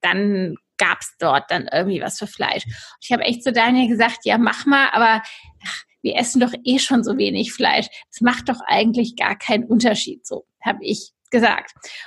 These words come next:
Und hab deswegen am Anfang auch gar nicht mitgemacht und dachte, ich lass ihn mal machen. Aber wenn jemand anders das macht, dann ist es natürlich auch irgendwie interessant, ja, weil der erlebt ja dabei auch Dinge.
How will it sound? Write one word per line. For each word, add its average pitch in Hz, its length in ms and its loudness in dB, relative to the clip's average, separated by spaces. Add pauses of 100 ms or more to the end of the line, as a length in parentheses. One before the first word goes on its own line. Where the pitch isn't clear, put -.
(120)
Und 226 680 6 (120)
hab 254 200 0
deswegen 294 340 0
am 294 80 0
Anfang 311 280 -2
auch - 140 -6
gar 320 140 2
nicht 339 160 -4
mitgemacht 214 600 0
und 214 100 0
dachte, - 260 -2
ich - 160 -6
lass 254 240 2
ihn 311 160 -4
mal 294 160 2
machen. 262 480 -4 (320)
Aber 226 460 4
wenn 254 140 4
jemand 254 280 4
anders 392 320 0
das - 180 -8
macht, 254 360 2
dann 262 120 -2
ist 254 160 -8
es - 100 -14
natürlich 302 380 -4
auch 269 160 -6
irgendwie 269 280 2
interessant, 240 680 -4
ja, 220 180 0
weil 220 120 4
der 220 100 2
erlebt 240 320 0
ja 226 80 0
dabei 226 320 2
auch - 80 -4
Dinge. 240 380 0